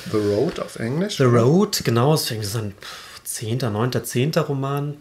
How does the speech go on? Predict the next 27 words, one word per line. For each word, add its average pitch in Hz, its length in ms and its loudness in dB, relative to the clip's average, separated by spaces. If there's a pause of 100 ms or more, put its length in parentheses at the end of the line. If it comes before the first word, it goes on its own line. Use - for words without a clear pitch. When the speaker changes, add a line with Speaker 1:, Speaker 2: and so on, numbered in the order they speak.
(240)
Speaker 2:
Übrigens, 123 440 -4
der 131 100 0
Roman 117 340 2
direkt 139 360 -4
davor 127 360 -4
war 117 120 0
No 113 140 -2
Country 120 360 -6
for 120 180 -6
Old 113 200 -6
Men, 120 260 -2
der 135 120 -4
dann 117 200 -4
durch 120 160 -8
die 120 60 -8
Speaker 1:
Mhm. 117 60 -2 (420)
Speaker 2:
Coen-Brüder 135 360 -4
auch, 123 280 -8 (180)
äh, 113 200 -8 (600)
verfilmt 131 460 -6
worden 143 260 -6
ist. - 80 -2
Speaker 1:
The 120 60 8
Road 123 320 8
wurde 120 180 6
auch 117 160 2
verfilmt, 170 640 -2